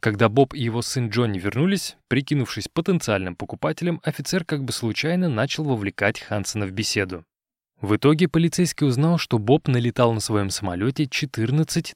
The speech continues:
тысяч часов. Также у него дома огромный арсенал, но самым любимым оружием являются мелкокалиберные винтовки.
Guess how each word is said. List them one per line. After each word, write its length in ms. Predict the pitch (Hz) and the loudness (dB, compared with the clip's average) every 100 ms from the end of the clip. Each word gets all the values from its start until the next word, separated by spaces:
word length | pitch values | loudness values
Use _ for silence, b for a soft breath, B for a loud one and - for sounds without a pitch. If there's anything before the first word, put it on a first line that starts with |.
| - | -6
тысяч 340 | 107 - 113 | -4 -4 -6
часов. 560 | - 127 - 104 - - _ _ | -4 -4 0 -2 -2 -20 _ _
Также 340 | - 117 107 113 | 2 4 6 4
у 60 | |
него 260 | 113 110 110 | 4 4 4
дома 280 | 120 117 107 | 6 6 6
огромный 420 | 107 113 101 95 | 6 4 4 2
арсенал, 520 | 92 - 101 110 170 | 0 0 2 6 6
но 180 | 170 170 | 6 4
самым 420 | - 165 160 139 | 4 4 4 4
любимым 440 | 131 120 123 104 95 | 4 4 2 2 2
оружием 460 | 95 143 160 170 | 4 4 4 4
являются 640 | 139 151 98 98 135 - 131 | 4 2 2 2 2 2 0
мелкокалиберные 920 | 127 156 - - 101 101 110 104 98 | 2 2 0 -2 -2 2 0 2 0
винтовки. 600 | 104 101 104 - - | 0 2 0 0 -8